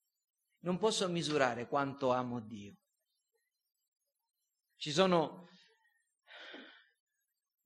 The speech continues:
queste sono cose difficili da valutare. Non posso valutare quanto sono diventato santo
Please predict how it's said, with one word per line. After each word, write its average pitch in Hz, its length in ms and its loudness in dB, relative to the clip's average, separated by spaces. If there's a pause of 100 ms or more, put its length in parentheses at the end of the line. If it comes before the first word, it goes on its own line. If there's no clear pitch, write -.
(160)
queste 220 280 6
sono 170 280 4
cose 175 260 8
difficili 151 640 0
da 123 140 2
valutare. 110 720 -2 (880)
Non 180 180 8
posso 233 240 10
valutare 175 600 8
quanto 160 340 6
sono 147 280 0
diventato 135 580 0
santo 104 680 -4